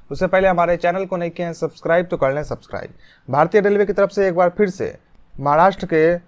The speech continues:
सीएसएमटी टर्मिनल से अगरतला के लिए स्पेशल ट्रेन चलेगी। अठारह अप्रैल से इस ट्रेन का संचालन मुंबई सेंट्रल से शुरू हो जाएगा और यह ट्रेन अगरतला के लिए चलाई जाएगी तीस जून तक। ट्रेन नंबर के डिटेल्स की बात करें तो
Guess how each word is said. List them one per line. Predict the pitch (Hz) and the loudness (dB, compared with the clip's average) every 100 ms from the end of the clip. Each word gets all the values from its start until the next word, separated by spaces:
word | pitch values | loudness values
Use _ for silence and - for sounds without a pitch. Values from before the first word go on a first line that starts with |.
| _ - | _ -12
सीएसएमटी | - 185 185 190 190 156 139 160 - - - | 0 2 4 2 0 -2 -2 -6 -12 -12 0
टर्मिनल | 160 165 190 190 | 2 2 2 0
से | - 95 - - - | -2 -10 -14 -20 -12
अगरतला | 147 165 170 196 202 | -4 0 2 4 2
के | 190 | 0
लिए | 185 180 185 | 0 0 -2
स्पेशल | - 202 180 190 | -4 -2 2 0
ट्रेन | 175 170 170 175 | 0 2 2 2
चलेगी। | 156 127 113 107 90 - _ _ | 0 0 0 -4 -10 -14 _ _
अठारह | 143 156 151 156 | -6 0 2 4
अप्रैल | 151 170 185 | 4 2 2
से | 190 | -2
इस | 185 165 - | -6 -8 -2
ट्रेन | 151 190 196 | 0 2 0
का | 190 | -4
संचालन | 180 170 190 185 175 180 - - | -4 0 2 4 4 0 -6 -4
मुंबई | 160 180 | 2 4
सेंट्रल | 175 175 170 202 | 4 2 2 2
से | 165 147 | 2 0
शुरू | 143 190 202 | 0 0 0
हो | 196 | 2
जाएगा | 156 135 135 | 4 4 2
और | 160 | 2
यह | 160 160 | 2 -2
ट्रेन | 175 185 | 0 -2
अगरतला | 170 160 156 170 185 | 0 -2 0 2 2
के | 185 | 0
लिए | 185 | -2
चलाई | 180 151 151 170 | 0 2 4 4
जाएगी | 156 156 165 185 - | 2 0 -2 -6 -4
तीस | 196 180 | -4 -4
जून | 147 160 196 165 | -2 -2 -2 -2
तक। | 98 90 104 101 - - - | -6 -8 -14 -16 -18 -20 -4
ट्रेन | 156 170 | 2 2
नंबर | 180 180 175 | 2 0 0
के | 175 | 0
डिटेल्स | 165 160 180 190 185 | 0 0 0 0 -2
की | 180 | 0
बात | 156 151 | 2 2
करें | - 175 | 0 -4
तो | 165 127 143 | -2 -4 -6